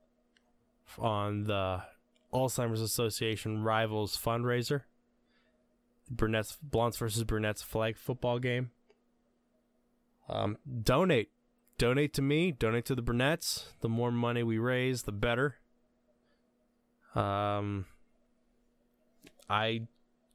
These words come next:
can't really remember how to get to the link to do that, but search Alzheimer's Rivals. Erie chapter. Look for me. Donate some money,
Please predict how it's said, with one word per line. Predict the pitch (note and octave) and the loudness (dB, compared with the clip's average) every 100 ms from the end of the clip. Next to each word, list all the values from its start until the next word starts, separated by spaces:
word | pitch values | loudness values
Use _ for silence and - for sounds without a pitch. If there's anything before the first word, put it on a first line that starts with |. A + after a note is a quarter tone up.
| - | -2
can't | B2 A2+ | 0 0
really | A2+ A2 G#2+ | 0 0 0
remember | G#2 G#2 G#2 | 0 -2 -2
how | G2+ | -2
to | G2 | -2
get | G#2+ A2 | -2 -4
to | - | -4
the | G#2+ | -4
link | A2 A2 A2 | -2 -2 -4
to | - | -6
do | A#2 A#2+ | -2 0
that, | B2 C3 B2 A2+ | 0 -2 -4 -4
but | A2 G#2+ - _ - _ _ _ _ _ _ _ _ _ _ - - - - - - - - - - - - - - - - - - _ _ _ _ _ | -2 -2 -6 _ -20 _ _ _ _ _ _ _ _ _ _ -8 -4 -4 -4 -4 -4 -6 -8 -14 -16 -16 -16 -18 -18 -18 -18 -20 -20 _ _ _ _ _
search | - - B2+ - - - _ - | 0 2 2 0 -12 -16 _ -6
Alzheimer's | B2+ B2 - B2+ B2 A2 | -2 0 2 2 2 2
Rivals. | A#2 C3+ A#2 G2 - - - _ _ _ _ _ _ _ _ _ _ _ _ _ _ _ _ _ _ - | 2 2 0 -2 -6 -10 -20 _ _ _ _ _ _ _ _ _ _ _ _ _ _ _ _ _ _ 2
Erie | C3 B2 | 2 2
chapter. | - A2 G2+ G2 F2 - _ _ _ _ _ _ _ - | 2 0 0 -2 -4 -10 _ _ _ _ _ _ _ -2
Look | B2 - | -2 0
for | - | -2
me. | A#2+ B2+ A2+ - _ _ _ _ _ | 0 2 0 -4 _ _ _ _ _
Donate | - A#2 B2 A#2 | 0 2 0 -2
some | B2+ | -2
money, | A#2+ A#2+ G2+ | 0 0 -2